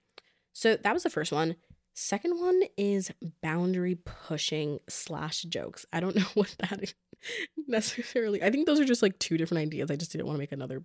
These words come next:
bullet point. But, um, let's start with, let's start with, um, let's start with boundary pushing. So for boundary pushing, I, that's, like, another thing I was talking about with Walt Disney.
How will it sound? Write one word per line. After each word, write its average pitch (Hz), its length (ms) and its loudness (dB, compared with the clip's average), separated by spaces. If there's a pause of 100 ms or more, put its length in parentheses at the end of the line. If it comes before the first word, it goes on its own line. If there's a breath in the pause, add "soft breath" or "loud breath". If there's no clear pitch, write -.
(120)
bullet - 240 -4
point. 185 260 0 (720 loud breath)
But, 170 220 4
um, 165 260 2
let's 160 200 -2
start 370 180 0
with, 359 300 0
let's - 180 -2
start 453 120 -2 (120)
with, - 160 -4
um, 349 640 0 (880)
let's - 100 -10
start 453 180 -14
with 440 420 -14 (300)
boundary 208 400 0
pushing. 151 280 -2
So 214 320 0 (880)
for 208 120 4
boundary 196 360 2
pushing, 294 420 0 (460 loud breath)
I, 185 340 4
that's, 208 280 0
like, 330 180 -2
another 170 340 0
thing 175 160 -4
I 165 80 -2
was 160 100 -6
talking 170 280 -4
about 165 140 -2
with - 140 -10
Walt 156 200 -4
Disney. 156 360 -4